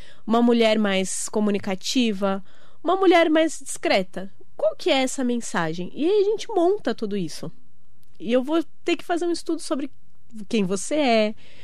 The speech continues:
o que você gosta de fazer, quais são os seus hobbies, porque em sete segundos o outro vai olhar pra você e vai contar uma historinha. Ele vai criar uma historinha.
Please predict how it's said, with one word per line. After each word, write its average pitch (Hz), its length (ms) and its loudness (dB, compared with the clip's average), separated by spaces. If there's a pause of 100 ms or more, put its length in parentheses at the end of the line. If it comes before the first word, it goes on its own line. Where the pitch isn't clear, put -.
(200)
o - 80 -2
que - 100 2
você 247 200 0
gosta 214 240 0
de 185 80 -6
fazer, 247 360 0
quais 262 180 -2
são 254 140 -2
os 233 60 -4
seus 277 200 -4
hobbies, 254 280 0
porque 277 240 -4
em 311 100 2
sete 403 300 0
segundos 247 720 0
o 240 100 0
outro 285 320 2
vai 269 140 2
olhar 285 220 -2
pra 247 140 -6
você 254 480 -2
e 240 60 -6
vai 285 120 0
contar 311 560 -2
uma 349 140 2
historinha. 311 680 2 (580)
Ele 233 120 0
vai 247 180 2
criar 254 220 -2
uma 214 100 -2
historinha. 175 460 -6